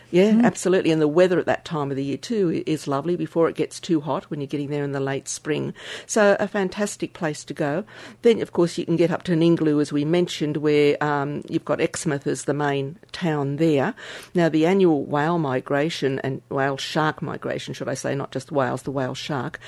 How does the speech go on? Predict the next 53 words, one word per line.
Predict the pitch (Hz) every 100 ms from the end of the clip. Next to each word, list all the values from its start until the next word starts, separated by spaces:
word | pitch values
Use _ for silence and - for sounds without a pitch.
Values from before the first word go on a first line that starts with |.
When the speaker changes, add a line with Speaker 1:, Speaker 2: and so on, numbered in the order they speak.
| - - -
Speaker 1:
uh, | 156 143
happens | 151 180 160 139
during | - 151 147 147
the | 143
Ningaloo | 147 160 147 139
Whale | 131 135 135
Shark | - 120 -
Festival | 156 - - 139
in | 135 135
May. | 151 147 120 139 - - - - -
And | 170 160 151 156 160
they | 170 165
have | 170 165 147
a | 139
family | 160 151 139 139
movie | 147 165 156
night | 143 135
under | 143 143
the | 143
stars | - 151 143 139
on | 143 143
May | 143 143
twenty-sixth. | - 165 123 127 - 330 - - _ _ _ _ _ _ _ - -
And | 214 190 175 - - - -
the | 175
festival | - - 156 151
runs | 147 143 143
until | 147 151
May | 147 147 143 143 _
twenty-nine. | - 135 135 143 151 147 135 - 135 - - -
So | - 185
that's | 190 185
another | 175 175 214
part | - 151 127 147
of |
the | 139
world | 151 156 156 143
there | 151 170
that | 170 143
you |
can | 147 147
do | 160 147
in | 143
Western | 147 - 139
Australia | 135 - 143 147 139
if | 143 143
you |
wish. | 139 190 -
And | 143 151
there's | 147
all | 160 151
sorts | - 139 131 -
of, | 135